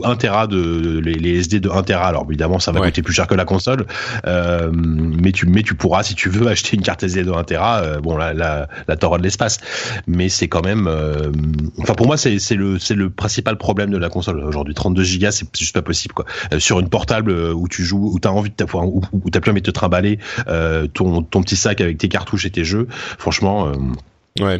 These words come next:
Speaker 1: c'est,
Speaker 2: c'est un
Speaker 1: c'est,
Speaker 2: petit
Speaker 1: c'est
Speaker 2: peu
Speaker 1: ju-,
Speaker 2: dommage.
Speaker 1: c'est juste pas
Speaker 2: Mais,
Speaker 1: possible, quoi.
Speaker 2: mais bon, il suffit de s'acheter une, euh, carte S D. Euh, tu vois, j'ai, j'ai regardé entre vingt et quarante euros, tu te trouves une carte à cent vingt-huit gigas et voilà, tu peux étendre le, le stockage. Donc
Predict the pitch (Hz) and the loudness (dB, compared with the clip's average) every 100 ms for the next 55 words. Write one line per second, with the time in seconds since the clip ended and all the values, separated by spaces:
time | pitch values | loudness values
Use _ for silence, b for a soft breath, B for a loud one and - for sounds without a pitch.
0 | - - 131 123 90 - 131 123 117 98 | -2 0 2 2 2 2 2 4 4 4
1 | 95 - 107 127 - - - - - 120 | 2 0 2 4 2 -6 -14 -12 0 4
2 | 160 127 151 123 104 - 95 123 - 87 | 4 4 4 4 0 -2 -4 -2 0 0
3 | - 110 117 95 85 87 85 85 101 - | 0 0 2 -2 0 2 2 0 -2 0
4 | 95 80 78 90 107 113 98 87 85 82 | -2 -2 0 2 4 4 2 2 2 0
5 | 90 92 95 87 - 98 92 101 95 107 | 0 0 2 0 0 -2 0 0 2 0
6 | 101 85 - 90 85 78 85 107 104 95 | 0 -2 0 0 2 0 0 0 2 2
7 | 87 85 87 82 95 92 104 92 107 98 | 2 2 0 0 0 0 0 2 2 0
8 | 92 82 85 - 101 92 87 107 98 - | -4 -4 -4 -2 0 0 0 0 0 0
9 | 85 95 90 - 95 85 78 95 113 107 | -2 -2 -2 -2 -2 -2 0 2 4 2
10 | 82 98 110 - - - 92 - 120 135 | 2 2 2 0 -10 -10 -6 0 2 2
11 | 110 95 95 110 104 98 90 95 92 104 | 2 0 0 -2 0 0 0 -2 -2 -2
12 | - 69 - 82 80 | -2 -8 -8 -8 -8